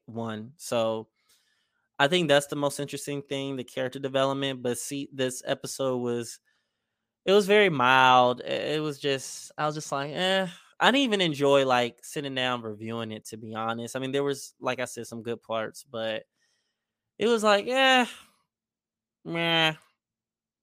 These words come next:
We'll see what episode four is given. I don't try to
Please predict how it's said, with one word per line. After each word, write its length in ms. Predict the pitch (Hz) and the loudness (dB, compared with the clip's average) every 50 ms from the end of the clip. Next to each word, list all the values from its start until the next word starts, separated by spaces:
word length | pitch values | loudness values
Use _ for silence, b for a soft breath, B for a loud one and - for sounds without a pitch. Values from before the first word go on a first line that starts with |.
| _ _ _ _ _ _ _ _ _ _ _ _ _ | _ _ _ _ _ _ _ _ _ _ _ _ _
We'll 100 | 165 160 | -8 -6
see 180 | 165 170 - 160 | -6 -6 -6 -4
what 140 | 147 135 113 | -2 -2 -2
episode 400 | 127 127 131 123 - 123 120 117 | -2 -6 -8 -10 -8 -8 -8 -8
four 260 | - - 120 117 113 | -10 -10 -8 -6 -6
is 120 | 113 110 | -6 -8
given. 560 | - 113 113 113 107 117 113 110 110 110 113 113 b b b b b b b b b - | -8 -8 -10 -8 -8 -8 -10 -10 -10 -12 -16 -18 b b b b b b b b b 2
I 140 | - 151 | 4 6
don't 240 | 156 170 180 180 - | 6 6 2 0 -2
try 340 | - - - 170 160 156 156 | -6 -2 2 4 6 6 4
to 600 | 156 - - 156 151 151 151 147 147 147 143 143 | 2 -2 -8 -6 -6 -4 -4 -4 -6 -6 -8 -10